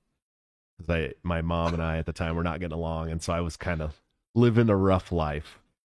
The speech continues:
Uh, and he actually had a bedroom out there too, but I was on the floor, the hard, cold concrete floor with, like, a blanket. And he had a little black and white T V out there that you had the little knobs you can turn. And he's like,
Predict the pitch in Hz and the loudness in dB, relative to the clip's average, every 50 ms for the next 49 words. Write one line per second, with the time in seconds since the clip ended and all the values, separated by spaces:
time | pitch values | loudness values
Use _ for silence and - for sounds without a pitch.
0 | _ _ _ - 92 90 87 87 87 - 110 104 98 92 98 131 165 190 185 165 | _ _ _ 0 2 4 4 4 2 2 2 2 4 4 6 6 6 6 4 4
1 | 143 123 - 104 104 101 - 101 101 90 95 87 82 87 87 98 95 95 95 90 | 4 2 2 0 -2 -2 0 2 2 4 4 2 2 2 2 2 2 4 2 2
2 | 85 82 82 80 80 80 - 82 78 71 - 80 73 73 - - 82 78 76 76 | 2 2 0 -2 -2 -4 -4 -6 -6 -6 -6 -6 -6 -6 -6 -8 -8 -8 -6 -4
3 | 80 85 87 87 82 90 82 76 78 76 - _ - 90 82 76 76 76 78 - | -2 -2 -2 0 -2 -2 -4 -4 -6 -10 -10 _ -6 -6 -4 -4 -4 -6 -6 -8
4 | 85 - - - - - 90 85 82 78 87 92 _ _ _ _ _ _ _ _ | -10 -10 -10 -8 -4 -2 0 0 -2 -4 -8 -14 _ _ _ _ _ _ _ _
5 | _ - 95 92 82 82 82 - - - 87 82 82 85 - - 82 69 - - | _ 0 0 0 2 0 -4 -6 -8 -6 -4 -4 -4 -6 -8 -8 -10 -10 -8 -6
6 | 87 82 80 78 80 - 82 80 78 76 87 82 80 76 78 73 - - - - | -6 -6 -4 -6 -6 -6 -6 -6 -4 -4 -4 -4 -4 -4 -6 -10 -12 -14 -18 -20
7 | - - - 95 98 107 117 110 104 107 107 98 92 90 90 - 98 95 98 98 | -12 -4 2 4 6 6 6 6 6 6 6 6 4 2 2 2 4 4 4 4
8 | - 117 101 101 101 98 92 - - - 98 95 92 92 92 92 92 92 92 90 | 2 2 4 4 4 4 2 0 0 0 0 2 2 2 2 2 0 0 0 0
9 | - 95 90 90 87 87 76 82 82 85 87 82 85 87 85 82 82 87 87 85 | 0 0 0 0 0 -2 -2 -4 -4 -4 -4 -4 -4 -4 -2 -2 0 0 2 2
10 | 85 85 85 - - 85 80 87 85 - 87 85 85 82 87 92 - _ - _ | 2 0 0 -2 -2 -4 -4 -4 -2 0 0 0 2 0 0 -2 -4 _ -20 _
11 | _ _ _ 95 98 90 85 98 98 85 95 85 | _ _ _ -4 -4 -2 0 0 0 0 0 -2